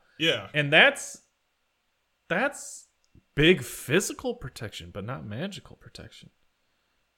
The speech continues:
Speaker 2: I'm like, "Oh. Well, you messed up." So, you know, figure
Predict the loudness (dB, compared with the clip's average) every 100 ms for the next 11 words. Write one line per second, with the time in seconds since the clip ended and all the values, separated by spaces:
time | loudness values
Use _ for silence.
0 | -8 -4 -2 2 2 2 -4 -20 -20 _
1 | _ _ _ _ _ _ _ _ _ _
2 | _ _ _ _ _ _ _ _ _ _
3 | _ _ _ -12 -8 -6 -6 -8 -8 -8
4 | -6 -8 -16 _ _ _ _ _ _ _
5 | _ _ -18 -12 -10 4 6 6 4 -2
6 | -20 _ _ _ _ _ 2 6 8 6
7 | 6 6 8 8 6